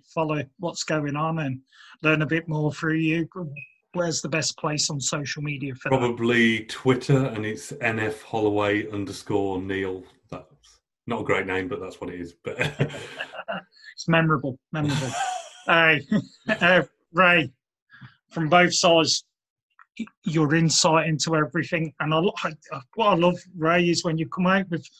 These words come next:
Speaker 1: all this stuff I-, I've, I haven't got a clue about. You then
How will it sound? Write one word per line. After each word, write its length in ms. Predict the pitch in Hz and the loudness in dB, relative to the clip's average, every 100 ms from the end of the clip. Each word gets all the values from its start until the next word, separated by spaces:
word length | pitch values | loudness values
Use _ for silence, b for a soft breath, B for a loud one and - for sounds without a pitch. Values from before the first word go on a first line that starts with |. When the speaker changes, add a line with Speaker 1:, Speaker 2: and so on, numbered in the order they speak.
| b b | b b
Speaker 1:
all 140 | 202 | 0
this 160 | 208 208 | 2 0
stuff 200 | 214 - _ - | 0 -2 _ -16
I-, 120 | 107 - - | -14 -14 -2
I've, 200 | 196 262 - - | 0 0 -4 0
I 120 | 156 | 0
haven't 240 | 156 156 | 0 -4
got 160 | 139 - | -6 -8
a 40 | - | -6
clue 200 | 190 226 | -2 0
about. 260 | 127 127 131 | 0 -2 -6
You 80 | 139 | -2
then 200 | 190 185 | 0 0